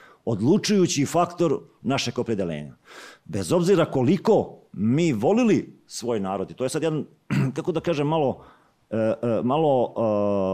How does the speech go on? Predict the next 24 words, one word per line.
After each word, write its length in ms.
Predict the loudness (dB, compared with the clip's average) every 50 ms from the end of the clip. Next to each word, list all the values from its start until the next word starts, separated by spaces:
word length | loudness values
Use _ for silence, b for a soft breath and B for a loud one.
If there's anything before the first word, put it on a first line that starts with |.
| -2 -4 -4
e, 40 | -6 -2
paradoksalan 880 | 0 2 2 2 2 0 -4 -4 -4 -4 -2 -2 0 0 2 2 2 2
na 120 | 4 4
izgled 460 | 4 4 4 4 2 2 2 0 0 -2
fenomen. 520 | -4 -2 -2 0 -2 -2 -4 -4 -6 -10 -14 _ _ _ _ _ _ _ _ _ _ _ _ _ _ _ _ _ _ _ _ B B B B B B B B _ _ _
Pozvani 400 | -4 -2 -2 0 2 2 2 2
smo 180 | 0 0 2 2
na 80 | 2 4
ljubav 280 | 4 2 2 2 2
prema 200 | 2 2 0 2
bližnjem 540 | 2 0 -2 -2 -2 -6 -10 -12 -14 _ _ _ _ _ _ _ _ _ _ _ _ _ -8
i 40 | -6
toleranciju 560 | -4 -2 0 0 0 0 0 0 0 -2 -2
prema 180 | 0 0 0 0
bližnjem. 340 | 0 -2 -4 -4 -6 -14 -18 _ _ _ -20 _ b b b b b b b
Pa 80 | -10 -4
dobro, 280 | -2 -2 0 0 0
ko 220 | 0 0 0 0 0
su 140 | 2 2 2
naši 300 | 2 2 0 0 0 2
ovdje 260 | 2 2 2 2 0
bližnji 380 | 2 2 0 0 0 2 2
u 60 | 2 0
većini? 420 | 0 -2 -4 -6 -8 -8 -10 -12